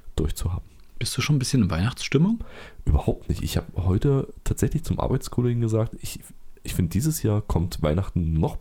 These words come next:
Speaker 1: plötzlicher und unerwarteter als die letzten Jahre.
Speaker 2: Tatsächlich?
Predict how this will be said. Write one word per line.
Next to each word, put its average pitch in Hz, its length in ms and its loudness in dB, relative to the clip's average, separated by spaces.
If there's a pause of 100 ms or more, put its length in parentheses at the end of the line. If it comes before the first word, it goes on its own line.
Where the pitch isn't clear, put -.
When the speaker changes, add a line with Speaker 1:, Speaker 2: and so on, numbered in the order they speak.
Speaker 1:
plötzlicher - 480 2
und - 180 -2
unerwarteter 110 540 2
als - 160 -4
die - 80 0
letzten - 420 -6
Jahre. 71 220 -2 (300)
Speaker 2:
Tatsächlich? - 580 -2